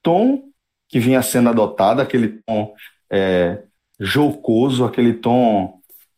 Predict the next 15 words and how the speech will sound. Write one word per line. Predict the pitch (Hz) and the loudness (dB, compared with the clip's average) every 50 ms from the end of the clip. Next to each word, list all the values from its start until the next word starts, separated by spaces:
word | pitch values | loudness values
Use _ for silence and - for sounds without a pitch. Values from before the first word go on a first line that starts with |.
| _ _ _ _ _ _ _ _ | _ _ _ _ _ _ _ _
quase | - 113 117 117 - - | -2 -2 -2 -2 -4 -4
sádico | - 131 110 104 110 127 139 131 - - 135 - - _ _ _ _ _ | 0 2 2 2 2 0 -2 -4 -6 -8 -12 -12 -14 _ _ _ _ _
que | - | -2
a | 107 101 | -2 0
gente, | 113 110 110 - 117 110 107 101 98 98 - - - _ _ - | 0 -2 0 0 2 2 2 0 0 -4 -8 -18 -20 _ _ -2
é, | 104 98 98 98 | -2 0 0 0
viu | 95 90 92 104 117 120 123 | -2 -2 0 2 2 4 4
no, | 127 120 117 113 110 | 4 4 2 2 2
no | 117 110 | 0 0
pronunciamento | 110 117 117 117 120 117 - - 120 110 110 113 113 - 123 117 110 101 101 | 0 0 2 2 2 2 2 0 2 2 2 2 0 0 0 2 2 2 0
anterior, | 113 113 110 135 131 127 123 113 107 110 120 151 175 - - _ _ - - - _ _ _ - | 0 0 0 0 2 2 2 2 2 2 2 0 -2 -6 -12 _ _ -20 -20 -20 _ _ _ -2
e, | 202 214 226 233 247 254 262 254 - _ _ _ - | 0 2 4 4 4 2 0 -2 -6 _ _ _ -2
é, | 165 165 165 160 156 147 139 139 131 127 127 - | -2 0 0 0 0 0 2 2 0 0 -2 -4
viu | 117 104 104 143 175 233 240 | -6 -2 0 2 2 2 2
também | 180 - 165 131 110 113 120 139 175 175 151 123 - - | 2 0 0 2 2 2 2 2 2 2 0 -2 -4 -6